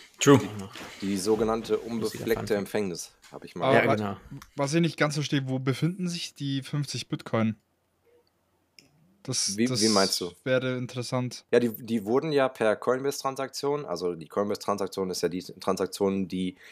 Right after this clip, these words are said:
Speaker 3: in jedem Block enthalten ist. Das ist nämlich die Ko-,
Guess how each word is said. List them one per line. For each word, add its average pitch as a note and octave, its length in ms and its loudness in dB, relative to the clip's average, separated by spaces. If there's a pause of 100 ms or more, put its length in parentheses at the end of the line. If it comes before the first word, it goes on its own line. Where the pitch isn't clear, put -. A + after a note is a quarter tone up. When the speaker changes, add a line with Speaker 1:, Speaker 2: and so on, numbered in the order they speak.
(300)
Speaker 3:
in G2+ 140 -2
jedem A#2+ 400 4
Block A2+ 260 4
enthalten G2+ 440 2
ist. C3 280 -4
Das F#2 80 -4
ist - 60 -8
nämlich F#2+ 240 -6
die A2 200 -4
Ko-, - 160 -4